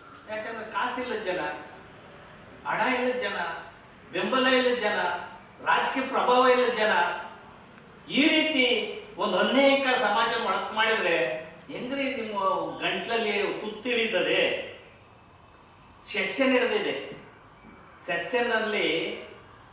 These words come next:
ಎರಡು ಸದನಗಳಲ್ಲಿ ಒಬ್ಬ ಎಂ ಎಲ್ ಎ ಕೂಡ ಧ್ವನಿ ಎತ್ತಿಲ್ಲ. ಐವತ್ತೊಂದು ಜನ ಪರಿಶಿಷ್ಟ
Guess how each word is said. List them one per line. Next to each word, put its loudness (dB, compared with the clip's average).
ಎರಡು 2
ಸದನಗಳಲ್ಲಿ -2
ಒಬ್ಬ -4
ಎಂ 0
ಎಲ್ 0
ಎ -2
ಕೂಡ -2
ಧ್ವನಿ -6
ಎತ್ತಿಲ್ಲ. -4
ಐವತ್ತೊಂದು -2
ಜನ -2
ಪರಿಶಿಷ್ಟ -4